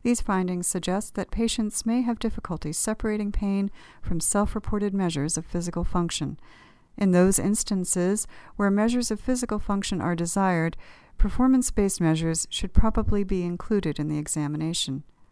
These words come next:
Limitations. The study examined one self-report outcome measure and described physical function as gait speed and step-to-step variability. These measures might not reflect the wide variability in physical function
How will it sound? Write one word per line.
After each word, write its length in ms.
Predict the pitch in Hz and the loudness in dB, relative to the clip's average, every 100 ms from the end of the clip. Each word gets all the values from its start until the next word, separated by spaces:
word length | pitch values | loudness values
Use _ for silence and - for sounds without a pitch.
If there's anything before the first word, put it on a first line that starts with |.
| - - _ | -20 -20 _
Limitations. 840 | 185 170 - 165 139 - 135 - - - - - _ _ | -2 -2 -2 -4 -4 -4 -6 -10 -14 -18 -20 -20 _ _
The 60 | 190 | -4
study 320 | - 214 214 | 0 2 2
examined 480 | 226 - 180 160 160 | 2 0 0 0 0
one 280 | 190 247 254 | 2 2 2
self-report 640 | - 220 - 220 214 214 | 2 2 2 2 2 0
outcome 360 | 202 196 - 202 | -2 -2 -2 -2
measure 400 | 190 180 135 143 - - - - | 0 -2 -2 -6 -10 -20 -20 -4
and 160 | 226 | -2
described 400 | 220 - 233 240 | 0 0 -2 -4
physical 380 | - 240 226 214 | -2 -4 -2 -4
function 500 | 214 202 196 208 190 | -4 -4 -4 -6 -6
as 200 | - 175 | -6 -4
gait 260 | - 185 - | -2 -4 -4
speed 460 | - - 139 143 - | -8 -6 -4 -6 -6
and 240 | 165 170 | -6 -2
step-to-step 680 | - 196 - 185 - 156 - | -2 -2 -4 -6 -4 -6 -8
variability. 720 | 165 147 151 170 165 135 131 - - - - - - | -6 -4 -2 -2 -2 -4 -6 -10 -18 -20 -20 -8 0
These 200 | 233 208 | 0 2
measures 480 | 202 196 202 202 | 0 2 0 -2
might 240 | 180 262 285 | 0 0 0
not 220 | 262 - | -2 -2
reflect 480 | 233 - 226 - - | -4 -2 -2 -2 -6
the 80 | 175 | -4
wide 300 | 175 180 196 | -2 -2 -2
variability 760 | 190 185 180 196 185 160 151 | -2 0 0 0 -2 -2 -2
in 120 | 156 | -2
physical 360 | - 208 196 185 | 2 2 2 0
function 540 | - 185 175 - 139 | 0 0 0 -2 -4